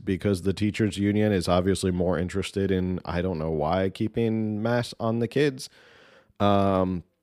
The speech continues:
doesn't really seem to make any sense to me, but the teachers union says goes because they donate a crap ton of money to Noodles and his campaign.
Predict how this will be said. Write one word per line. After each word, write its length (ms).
doesn't 300
really 260
seem 220
to 100
make 220
any 120
sense 280
to 100
me, 220
but 180
the 140
teachers 440
union 300
says 460
goes 400
because 560
they 100
donate 360
a 60
crap 280
ton 120
of 80
money 300
to 140
Noodles 420
and 100
his 100
campaign. 560